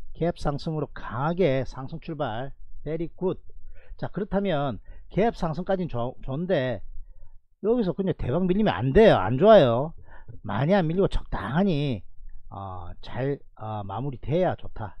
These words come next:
이제 여기를 대박으로 뛰어넘었기 때문에, 그죠? 대박으로 뛰어넘었기 때문에, 자, 요런 부위 이천백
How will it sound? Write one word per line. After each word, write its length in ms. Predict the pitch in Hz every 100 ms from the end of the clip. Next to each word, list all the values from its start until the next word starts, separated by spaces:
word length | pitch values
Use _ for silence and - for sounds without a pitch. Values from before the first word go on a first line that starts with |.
| -
이제 560 | 104 117 120 165 151 113
여기를 380 | 156 190 160 107
대박으로 500 | - 104 120 175 202
뛰어넘었기 600 | - 208 185 196 170 -
때문에, 640 | - 123 143 107 120 107 98 - - - -
그죠? 320 | - 113 165 180 - - - - - - - - -
대박으로 360 | 101 120 147 127
뛰어넘었기 460 | 151 147 156 135 -
때문에, 540 | 120 123 131 156 180 - - - - - - - - - - - - - - - - -
자, 100 | 110
요런 460 | 135 160 160 156 - - -
부위 340 | 131 135 95 - - _ - - - - - - - - - - -
이천백 580 | 123 - 170 170 160